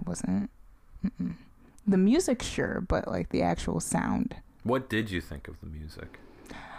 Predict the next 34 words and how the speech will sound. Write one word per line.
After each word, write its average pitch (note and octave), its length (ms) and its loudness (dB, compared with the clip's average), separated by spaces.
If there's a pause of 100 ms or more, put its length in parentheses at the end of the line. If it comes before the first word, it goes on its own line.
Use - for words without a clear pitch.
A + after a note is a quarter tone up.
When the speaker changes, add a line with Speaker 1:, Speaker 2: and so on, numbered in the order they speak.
(140)
Speaker 1:
I G#4+ 220 6
liked F#3 300 4
it D4 180 2
because, B3+ 800 6
again, G#3+ 480 6 (100)
you A3+ 100 6
don't A3+ 140 4
really A3 240 4
get G3 260 2
full A3 220 4
scores G#3 480 2
nowadays, F3+ 680 4
and F#3 160 4
I've F3 120 4
only F#3+ 180 6
been F3 400 4
seeing, F3 380 2
like, E3 320 0
or F3+ 160 8
watching F3 420 8
recent F3 480 4 (640)
films E3+ 500 6 (380)
as E3 120 -2
of D#3 140 -8
late, - 280 -4
so F#2 280 -2 (1000)
it - 40 6
was F3+ 160 4
nice F3 440 4 (960)
to E3+ 220 6
hear, E3+ 280 6
like, F#3 200 2
a F#3+ 120 2
full, A3 480 4